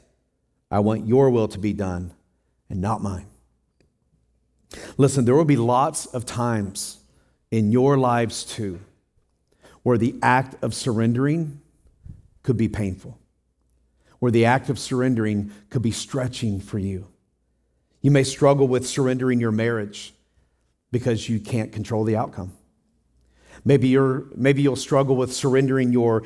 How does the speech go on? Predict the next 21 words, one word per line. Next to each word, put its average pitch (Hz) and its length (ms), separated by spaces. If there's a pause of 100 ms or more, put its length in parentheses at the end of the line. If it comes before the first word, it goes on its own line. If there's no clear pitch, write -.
(200)
your 120 140
children 131 480
because 113 380
you 151 160
want 139 220
the 120 80
best 107 240
for 123 100
them 110 160
and 110 120
you 143 80
think 123 240
you 147 240
know 147 160
what's 131 240
best 113 440 (280)
for 117 140
them 104 260
instead 107 280
of 101 100
God. 101 340